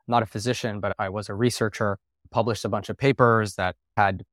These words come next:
low to medium impact in the space. I thought that, like, the way to get good science to people who needed it the most was to go into the business world and align financial incentives. And I thought that that was how markets would change.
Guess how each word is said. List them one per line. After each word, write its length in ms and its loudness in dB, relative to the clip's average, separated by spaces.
low 380 0
to 140 -6
medium 360 -2
impact 440 0
in 100 -2
the 60 -4
space. 420 2
I 60 -4
thought 220 2
that, 220 -4
like, 220 -2
the 80 0
way 240 -2
to 140 -8
get 280 0
good 220 -2
science 300 -4
to 60 -16
people 280 -10
who 120 -6
needed 280 -4
it 100 -6
the 100 -8
most 280 -4
was 100 -14
to 100 -14
go 140 -4
into 160 -12
the 80 -6
business 400 0
world 300 -2
and 120 2
align 580 6
financial 460 4
incentives. 520 -10
And 120 -8
I 100 -6
thought 160 -6
that 140 -6
that 160 0
was 100 -6
how 300 -4
markets 400 -6
would 80 -14
change. 440 -8